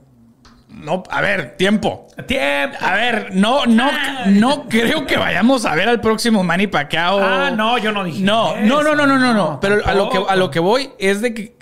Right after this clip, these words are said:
Speaker 1: aquí hay una diferencia que yo he visto que no siempre la hacen. Porque dicen, "Eh, es que los hijos de los, de los, o sea, los hijos de los grandes peleadores",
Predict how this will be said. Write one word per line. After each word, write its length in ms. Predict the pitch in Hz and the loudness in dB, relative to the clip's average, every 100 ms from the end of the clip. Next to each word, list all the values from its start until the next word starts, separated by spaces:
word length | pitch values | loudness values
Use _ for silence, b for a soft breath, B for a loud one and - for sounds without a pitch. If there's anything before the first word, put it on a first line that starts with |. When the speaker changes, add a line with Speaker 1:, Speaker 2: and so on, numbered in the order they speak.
| _ - | _ -8
Speaker 1:
aquí 240 | 170 202 | -4 -2
hay 100 | 214 | -2
una 160 | 254 269 | 0 0
diferencia 640 | 277 170 165 185 233 233 | -2 -2 -2 -2 -6 -6
que 380 | 170 160 165 - | -4 -2 -2 -6
yo 300 | - 170 196 | -2 2 4
he 20 | 220 | 4
visto 360 | 226 - 220 | 0 -2 -4
que 100 | 170 | 0
no 120 | 156 | 0
siempre 340 | 165 185 185 190 | 0 -2 -2 -2
la 140 | 170 | -2
hacen. 260 | 170 127 104 - B B B B - | -2 -6 -10 -14 B B B B -4
Porque 160 | 165 | -2
dicen, 160 | 202 220 | -2 -2
"Eh, 140 | 262 | -2
es 80 | 277 | -4
que 140 | 285 | -2
los 200 | 277 233 | -2 0
hijos 360 | 262 277 269 269 | -2 -4 -4 -2
de 80 | 233 | 0
los, 240 | 202 156 | 0 0
de 100 | 160 | 0
los, 140 | 160 151 - | 0 -2 -6
o 60 | |
sea, 140 | 170 202 | -2 0
los 160 | 175 214 | 0 -2
hijos 200 | 262 262 | -2 0
de 80 | |
los 100 | 202 | 0
grandes 260 | 160 208 240 | -2 -2 -2
peleadores", 580 | 240 170 160 220 214 | -2 0 0 0 -2